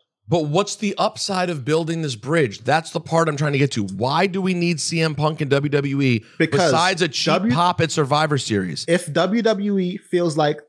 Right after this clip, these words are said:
Speaker 2: there's money to be made, they will do the things they need to do to make the money. Number one, they'll rehabilitate his image like we know they can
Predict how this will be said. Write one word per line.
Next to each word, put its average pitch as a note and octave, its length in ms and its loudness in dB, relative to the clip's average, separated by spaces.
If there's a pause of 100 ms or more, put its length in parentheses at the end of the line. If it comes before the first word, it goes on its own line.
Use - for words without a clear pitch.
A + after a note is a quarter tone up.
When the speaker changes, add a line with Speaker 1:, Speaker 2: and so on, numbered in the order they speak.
Speaker 2:
there's D#3+ 380 2
money C#3+ 300 2
to E3+ 160 0
be D#3+ 160 0
made, D3 440 0 (560)
they D3 240 0
will D#3+ 200 4
do D#3+ 320 0
the E3 100 2
things D#3+ 400 0
they D3 100 2
need C#3+ 180 -2
to C3+ 80 -8
do C#3+ 120 -2
to C3+ 80 0
make C#3 240 -2
the C#3 80 0
money. A#2+ 260 0
Number D3 260 2
one, D#3+ 380 2 (320)
they'll D3+ 220 2
rehabilitate D#3 560 2
his C#3+ 180 -2
image C3 300 0
like A#2+ 200 0
we C3+ 140 -2
know C3 380 2
they B2+ 160 -2
can A#2 400 -6